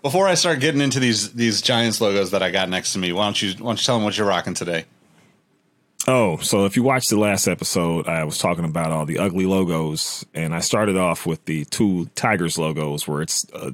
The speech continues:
Speaker 2: a drawing of a tiger, and one of them is, uh, kindergarten style, and the other one is like,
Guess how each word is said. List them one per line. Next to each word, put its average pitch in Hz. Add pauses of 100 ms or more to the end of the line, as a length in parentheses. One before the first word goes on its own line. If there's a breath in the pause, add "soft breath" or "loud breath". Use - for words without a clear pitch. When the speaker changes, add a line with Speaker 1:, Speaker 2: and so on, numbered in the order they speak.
Speaker 2:
a 85
drawing 123
of 90
a 98
tiger, 76 (1000 loud breath)
and 92
one 123
of 117
them 98
is, 92 (180)
uh, 80
kindergarten 92
style, 73 (340)
and 87
the 95
other 95
one 90
is 82
like, 80